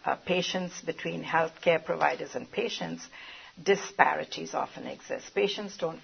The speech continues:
feel safe with people they are unable to understand. And so, um, they can be non-compliant or they can, you know, they cannot do, uh, what you tell them. Maybe they have decreased access to care. And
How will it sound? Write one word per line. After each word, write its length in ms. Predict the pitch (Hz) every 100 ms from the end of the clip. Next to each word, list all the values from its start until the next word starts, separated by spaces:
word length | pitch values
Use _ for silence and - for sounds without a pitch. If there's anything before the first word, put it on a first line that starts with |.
| -
feel 160 | 151 - - -
safe 320 | 233 208 - - - - - - -
with 180 | 175 -
people 380 | 180 170 175
they 100 | 160
are 140 | 156 -
unable 360 | 147 147 143 160
to 140 | -
understand. 800 | 135 131 131 - - 165 139 - - - - - - -
And 180 | 185 175 -
so, 400 | 190 170 170 175 - - - -
um, 480 | 151 143 139 135 127 -
they 120 | 147
can 160 | - 156
be 160 | 151 147
non-compliant 1200 | 135 143 156 - 151 - 151 156 180 220 240 -
or 160 | 139 127
they 220 | 143 151
can, 540 | - 147 143 139 - - _ -
you 80 | 156
know, 100 | 120
they 120 | 139 135
cannot 340 | 160 151 139 -
do, 420 | 170 196 202 214 240 - - - 165
uh, 360 | 156 151 151 - -
what 300 | 156 156 -
you 60 | 165
tell 280 | - 180 180
them. 200 | 196 185
Maybe 220 | 175 160
they 120 | 160
have 200 | 160 -
decreased 520 | 170 - - 156 - -
access 540 | 170 180 - 202 202 -
to 100 | 202
care. 460 | - 185 180 185 - - - - - - -
And 360 | 185 185 190